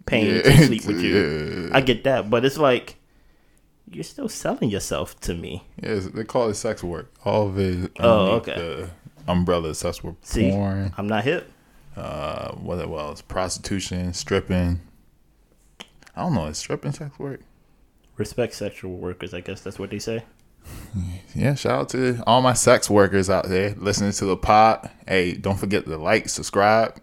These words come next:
Speaker 2: and, uh, comment, man. Shout out to the sex workers. I mean, I haven't. I, so the thing is, I haven't heard enough stories from sex workers. Um, so I, I can't really relate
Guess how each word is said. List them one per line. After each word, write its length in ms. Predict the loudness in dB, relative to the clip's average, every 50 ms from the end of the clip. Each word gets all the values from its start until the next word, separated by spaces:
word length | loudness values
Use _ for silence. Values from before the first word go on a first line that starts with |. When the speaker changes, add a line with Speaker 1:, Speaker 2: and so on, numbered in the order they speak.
| _ -8
Speaker 2:
and, 200 | -4 -2 0 0
uh, 360 | 2 2 2 2 0 -2 -6 -10 -16 -20 _ _ _ _ -6 0
comment, 360 | 0 2 2 2 0 -2 -4
man. 180 | -4 -6 -6 -6 _ _ _ _ _ _ _ _ _ _ _ _ _ _ _ _ -20 _
Shout 200 | -18 -14 -10 -8
out 80 | -8 -8
to 60 | -8
the 80 | -8 -8
sex 280 | -8 -8 -10 -10 -10 -8
workers. 400 | -8 -8 -8 -10 -12 -14 -16 -20 -20 _ _ _ _ _ _ _ _ _ _ _ _ _ _ 6
I 140 | 10 10 10
mean, 200 | 12 10 8 8
I 60 | 8
haven't. 300 | 8 8 10 10 10 10
I, 280 | 10 10 8 8 8 6
so 220 | 6 8 8 8
the 100 | 8 6
thing 220 | 2 -2 -2 0 2
is, 140 | 2 0 2
I 160 | 4 6 8
haven't 260 | 8 10 10 8 8
heard 260 | 8 8 8 8 6 6
enough 240 | 4 6 6 6 6
stories 480 | 4 4 6 6 6 6 4 2 -2 -12 -18 -20 _ -12
from 220 | -6 -2 -2 0 2
sex 240 | 4 4 4 4
workers. 480 | 4 2 2 4 2 0 -2 -6 -8 -6 -4
Um, 420 | -2 -2 0 0 -2 -4 -6 -8 -12 _ _ _ _ _ _ _ _ _
so 160 | -8 -4 -2
I, 240 | 0 2 2 2 2 4
I 100 | 2 0
can't 240 | 2 2 2 4 4
really 140 | 4 4 2
relate 400 | 2 0 0 0 0 -2 -2 -4